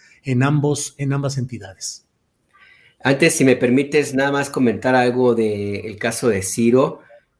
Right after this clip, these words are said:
Speaker 2: Eh, yo creo que es importantísimo que se ponga muy, muy per-, claro, eh, y con rapidez cuál es el móvil de la agresión en contra del colega, del compañero Ciro Pere-, eh, Ciro,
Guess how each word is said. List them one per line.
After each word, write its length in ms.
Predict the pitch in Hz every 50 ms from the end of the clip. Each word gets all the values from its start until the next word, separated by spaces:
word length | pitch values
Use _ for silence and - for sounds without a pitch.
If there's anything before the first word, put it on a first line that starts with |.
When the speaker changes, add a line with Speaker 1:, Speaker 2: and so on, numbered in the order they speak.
| _
Speaker 2:
Eh, 580 | - 110 107 107 107 104 101 101 101 107 110 - - _ -
yo 180 | - 123 123 127
creo 160 | - 143 139
que 80 | - 147
es 100 | - 165
importantísimo 1080 | 156 143 - 135 120 - - 110 107 104 - - 143 147 143 - 151 147 151 151 143 -
que 100 | 123 113
se 160 | - - 107
ponga 400 | - - 127 131 131 127 143 135
muy, 380 | 127 120 127 131 139 151 170
muy 220 | 147 135 127 139 139
per-, 260 | 135 - 139 - -
claro, 480 | - 123 120 117 117 127 156 175 - - _ _ _ _ _ _ _ -
eh, 560 | 113 107 104 104 104 101 98 101 101 - -
y 140 | - 110 107
con 180 | - 107 101 98
rapidez 800 | 104 101 101 - 113 104 107 120 147 185 - - - - _ _ _ - _ _ _ _ _ _ _ - -
cuál 220 | - 123 131 139
es 160 | 143 139 -
el 80 | 135 117
móvil 600 | 117 113 123 135 135 123 123 110 98 95 92 -
de 100 | 110 104
la 120 | 104 104
agresión 380 | 101 104 107 104 101 - 131 131
en 100 | 127 123
contra 380 | - 127 120 117 120 - 120 117
del 160 | 104 92 92
colega, 420 | - 101 101 98 104 104 104 101
del 140 | 98 95 95
compañero 520 | - - _ - 101 98 107 107 110 110
Ciro 300 | 110 - 117 113 113 110
Pere-, 320 | - - 101 101 82 95 95
eh, 60 | 92
Ciro, 460 | - - 113 113 113 110 101 98 -